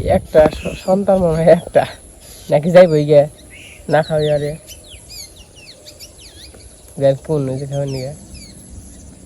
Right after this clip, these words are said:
না খাওয়ালি থাকবে। তো যাই হোক, আজকে ভিডিওটা কেমন লাগলো, বৃষ্টির ব্লগ। আর এখন তো সাত কন্যা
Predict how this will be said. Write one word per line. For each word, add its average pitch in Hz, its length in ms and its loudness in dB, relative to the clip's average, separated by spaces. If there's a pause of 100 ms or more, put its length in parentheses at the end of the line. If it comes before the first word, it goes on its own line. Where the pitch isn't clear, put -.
(3500)
না 143 160 0
খাওয়ালি 131 360 -8
থাকবে। 127 260 -14 (2000)
তো - 60 -6 (100)
যাই 170 200 8
হোক, 214 160 8 (1120)
আজকে 170 240 0 (120)
ভিডিওটা 165 360 2
কেমন 165 200 4 (100)
লাগলো, 165 220 4 (440)
বৃষ্টির 151 400 -6
ব্লগ। 139 180 4 (380)
আর 139 80 2 (100)
এখন 151 160 -4 (100)
তো 147 80 2 (960)
সাত 165 180 2 (100)
কন্যা 160 220 4